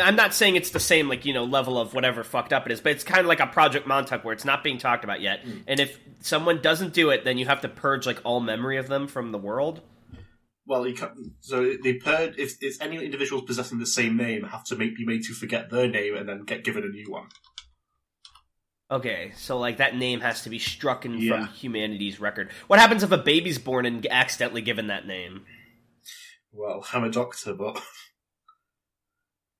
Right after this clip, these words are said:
Speaker 1: No.
Speaker 2: <laughs> In accordance with Order oh five four thousand F twenty-six,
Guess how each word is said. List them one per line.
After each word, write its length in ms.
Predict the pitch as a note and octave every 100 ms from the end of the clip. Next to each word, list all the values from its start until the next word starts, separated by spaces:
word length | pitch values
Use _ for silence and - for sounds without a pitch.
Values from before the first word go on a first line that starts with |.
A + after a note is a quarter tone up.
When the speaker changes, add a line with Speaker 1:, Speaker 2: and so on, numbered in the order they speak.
| _ _ _ _ _ _ _ _ _ -
Speaker 1:
No. 180 | A2 G#2 - _ -
Speaker 2:
<laughs> 60 | A3+ A#3+ - _ _ - - - _ -
In 100 | C3+
accordance 500 | B2+ F#3+ G3 G3 C3
with 140 | A#2+
Order 320 | D3+ C3 B2 A#2+
oh 120 | E3+
five 440 | F3+ C#3 C3 B2+ A#2+
four 260 | - C3+
thousand 460 | B2+ A#2 A2+ A2 G#2
F 160 | A#2 -
twenty-six, 760 | - G2 - A2+ - - -